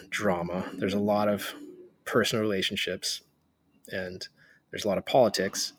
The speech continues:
that aren't because of base jumping. It's just because of human nature.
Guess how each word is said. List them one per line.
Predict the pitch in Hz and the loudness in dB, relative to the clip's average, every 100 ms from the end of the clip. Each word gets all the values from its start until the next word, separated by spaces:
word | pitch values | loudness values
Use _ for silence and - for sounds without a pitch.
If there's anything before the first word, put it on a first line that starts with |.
| - - - _ _ - | -20 -20 -20 _ _ 0
that | 110 - _ _ _ _ _ - _ - | 0 -2 _ _ _ _ _ -20 _ 2
aren't | 127 131 | 4 4
because | 127 - 147 117 | 4 6 6 6
of | |
base | 101 123 | 4 4
jumping. | - 90 92 | 4 0 0
It's | 101 | 2
just | 123 110 | 0 0
because | - 98 | -2 -2
of | |
human | - 101 95 | 0 2 4
nature. | 127 - | 4 2